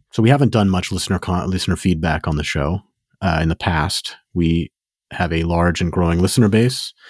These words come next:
um, and we encourage people to give us feedback at, uh, Y M M V pod at gmail dot com. You can follow us at Twitter, uh, Y M M V pod, Y M M V P O D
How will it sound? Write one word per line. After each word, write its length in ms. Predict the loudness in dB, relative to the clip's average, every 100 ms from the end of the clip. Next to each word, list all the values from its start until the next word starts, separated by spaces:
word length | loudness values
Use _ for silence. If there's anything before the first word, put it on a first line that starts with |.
| -20 -20 -20 -20 -20 _ -4
um, 500 | -2 0 -2 -4 -8 _ _ -4
and 480 | 2 2 2 0 -4 -12 -2
we 80 | 0
encourage 400 | 0 2 2 0
people 220 | -4 -4
to 60 | -2
give 100 | -4
us 160 | -4
feedback 600 | -2 -2 0 -2 -2 -6 -18 -20 -8
at, 340 | -4 -4 -6 -6
uh, 160 | -4 -2
Y 220 | 0 0
M 120 | 0
M 120 | -2
V 120 | -2 -4
pod 420 | -4 -2 -2 -4
at 100 | -6
gmail 320 | -2 -2 -2
dot 160 | -6 -4
com. 420 | 0 2 2 -2 _ -20 -20 -20 -20 _
You 140 | -4 -4
can 100 | -2
follow 220 | -2 -2
us 100 | -6
at 80 | -6
Twitter, 400 | 0 0 0 -4 _ _ _ -14
uh, 240 | -10 -8
Y 160 | -6 -4
M 80 | -2
M 140 | -2
V 120 | -4
pod, 480 | -4 0 0 0 -2 -8 _ _ _
Y 140 | -4 -2
M 180 | -2
M 140 | -2 0
V 160 | -2
P 220 | 0 0 0
O 80 |
D 260 | 2 -2